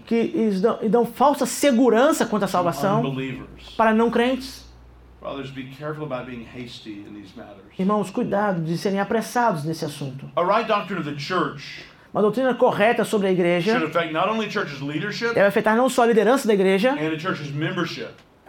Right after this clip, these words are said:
Speaker 1: e a mem-, assim como a membresia da igreja,
Speaker 2: but it should also affect its structure.
Speaker 1: mas também deve afetar a estrutura.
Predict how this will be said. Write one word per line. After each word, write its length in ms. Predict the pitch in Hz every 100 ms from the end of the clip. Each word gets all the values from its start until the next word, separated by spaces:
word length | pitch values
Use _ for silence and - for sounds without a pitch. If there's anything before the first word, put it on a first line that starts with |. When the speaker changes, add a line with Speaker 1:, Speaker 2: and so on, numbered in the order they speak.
| - 170
Speaker 1:
e 80 | 202
a 20 |
mem-, 200 | 202 226 -
assim 200 | 160 240
como 100 | 226
a 40 |
membresia 360 | 220 214 180 269
da 60 | 226
igreja, 380 | 190 180 214
Speaker 2:
but 120 | 294 165
it 140 | 170 -
should 200 | 214 247
also 220 | 247 247
affect 320 | 202 202 180
its 140 | 175
structure. 520 | - - 170 - - - - -
Speaker 1:
mas 140 | 208
também 140 | 233 247
deve 120 | 262
afetar 320 | 262 262 226
a 40 |
estrutura. 640 | 240 240 294 311 277 151